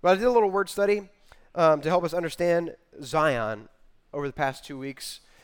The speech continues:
Zion occurs over a hundred and fifty times in the Bible, so it's super important, right? The word literally means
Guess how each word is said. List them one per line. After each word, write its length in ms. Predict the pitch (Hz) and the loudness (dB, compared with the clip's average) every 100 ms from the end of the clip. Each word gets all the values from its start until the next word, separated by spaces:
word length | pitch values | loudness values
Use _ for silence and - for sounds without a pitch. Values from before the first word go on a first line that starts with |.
| - | -16
Zion 460 | 143 220 302 311 | -2 2 2 2
occurs 320 | 277 240 226 214 | 0 0 -2 -2
over 220 | 196 185 | -2 0
a 80 | 156 | 0
hundred 260 | 226 226 | -2 -4
and 140 | 185 143 | -4 -6
fifty 400 | 214 220 202 175 | -6 -6 -8 -10
times 760 | 175 175 151 139 143 147 - - - | 0 4 4 2 -4 -12 -18 -20 -6
in 120 | 165 180 | -4 2
the 40 | |
Bible, 340 | 165 196 123 | 4 4 2
so 140 | 107 170 | -6 -8
it's 140 | - | -6
super 340 | - 180 170 170 | -8 -8 -2 -4
important, 440 | 156 156 180 226 - - - | -2 0 0 -2 -10 -20 -6
right? 160 | 165 196 | 0 0
The 100 | 175 | 0
word 400 | 151 196 262 214 | 2 4 4 2
literally 380 | 180 214 202 185 | 2 2 2 -2
means 320 | 185 180 | -2 -4